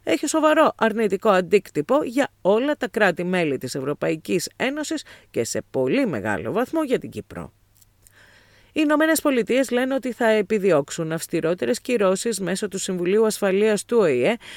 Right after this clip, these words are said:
και για τη Βόρεια Κορέα, μετά τη δοκιμή του μεγαλύτερου διυπηρωτικού βαλιστικού πυράβλου της. Σε μια εμφάνιση τύπου Top Gun,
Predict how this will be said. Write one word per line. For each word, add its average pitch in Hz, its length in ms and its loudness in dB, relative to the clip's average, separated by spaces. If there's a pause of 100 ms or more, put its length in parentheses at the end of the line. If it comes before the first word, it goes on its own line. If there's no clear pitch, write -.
(280)
και 254 100 2
για 247 140 8
τη 226 80 0
Βόρεια 285 320 4
Κορέα, 120 360 0 (300)
μετά 208 280 2
τη 220 120 2
δοκιμή 208 420 0
του 233 120 -6
μεγαλύτερου 190 840 0
διυπηρωτικού 180 960 0
βαλιστικού 151 540 -4
πυράβλου 101 440 -2
της. - 260 -8 (380)
Σε - 160 -2
μια 185 160 2
εμφάνιση 175 640 -2
τύπου 151 460 -4
Top 196 140 4 (100)
Gun, 165 240 0